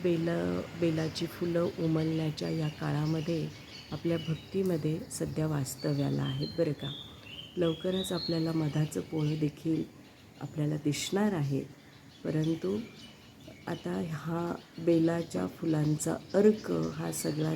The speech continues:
त्या मधमाशांच्या पोळ्यामध्ये उतरलेला असणार आहे. किती जीवो जीवस्य जीवनम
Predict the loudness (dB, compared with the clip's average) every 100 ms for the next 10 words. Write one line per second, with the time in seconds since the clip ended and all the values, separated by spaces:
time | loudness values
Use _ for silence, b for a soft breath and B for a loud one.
0 | 0 0 2 2 2 2 2 2 -2 -6
1 | -8 -6 -4 -6 -2 0 2 2 0 0
2 | -2 -4 -10 -16 -14 -6 -4 2 4 6
3 | 4 4 0 -2 0 2 2 2 2 -2
4 | -4 -6 -6 -6 -10 -14 -16 -16 -16 -16
5 | -16 -18 -16 -16 -16 -16 -16 -16 -16 -16
6 | -14 -14 -8 -6 2 4 4 0 -6 -12
7 | -10 -6 4 8 10 10 6 6 6 8
8 | 6 6 6 6 4 4 6 8 8 8
9 | 4